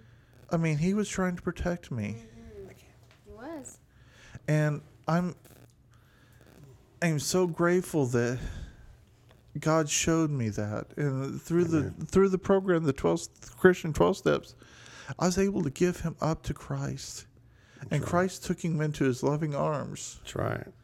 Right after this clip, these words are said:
Speaker 1: And then he took me in his loving arms.
Speaker 3: Mm-hmm.
Speaker 1: And no matter what happened back there, it doesn't matter anymore. He's early forgiven me of my past,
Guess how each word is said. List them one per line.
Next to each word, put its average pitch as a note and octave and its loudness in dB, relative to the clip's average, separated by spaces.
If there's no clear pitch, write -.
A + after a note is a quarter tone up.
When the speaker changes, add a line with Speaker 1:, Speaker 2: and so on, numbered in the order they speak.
Speaker 1:
And C3+ 0
then E3+ 4
he F3 0
took - -4
me D#3 -2
in D3+ -2
his A#2+ -4
loving A2+ -2
arms. G2+ -6
Speaker 3:
Mm-hmm. F#2 -8
Speaker 1:
And E3 2
no F#3 4
matter F#3+ 4
what G#3 4
happened G3 0
back D3 2
there, E3 2
it D#3 -2
doesn't F#3+ 0
matter F3+ 0
anymore. B2 -2
He's F3+ 0
early F#3+ 4
forgiven D#3+ 0
me C#3+ 2
of C#3 0
my C#3 0
past, - -8